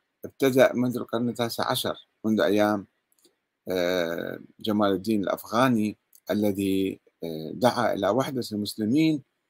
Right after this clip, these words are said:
في مواجهة الأخطار التي كان يراها قادمة على العالم الإسلامي، آه، من الغرب واحتلال البلاد الإسلامية. وكانت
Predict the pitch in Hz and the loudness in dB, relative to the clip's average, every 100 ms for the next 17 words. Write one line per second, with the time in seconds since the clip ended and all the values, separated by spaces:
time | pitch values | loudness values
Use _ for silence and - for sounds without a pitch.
0 | _ _ _ _ - 131 139 135 135 175 | _ _ _ _ 2 4 6 6 4 2
1 | 160 151 123 127 - 156 151 139 131 143 | 2 0 0 -2 4 4 6 2 0 -2
2 | - 143 131 120 123 120 113 101 113 127 | 2 2 4 4 4 2 0 -2 2 2
3 | 117 107 98 95 95 - 110 101 98 - | 2 -2 -4 -6 -6 -4 -4 -4 -8 -8
4 | - 123 120 113 - _ _ - - _ | 0 2 2 0 -4 _ _ -20 -20 _
5 | - _ _ _ _ 120 117 104 117 117 | -20 _ _ _ _ 0 2 4 6 6
6 | 107 120 131 117 _ _ _ _ - _ | 6 4 4 -2 _ _ _ _ -20 _
7 | _ - 117 117 113 - - - 113 113 | _ 0 6 8 8 4 -4 -2 6 8
8 | 113 - 98 98 104 104 92 - 87 - | 8 4 0 2 4 2 0 -6 -6 -2
9 | 101 104 127 113 104 131 190 202 165 | 0 2 4 4 2 0 2 0 0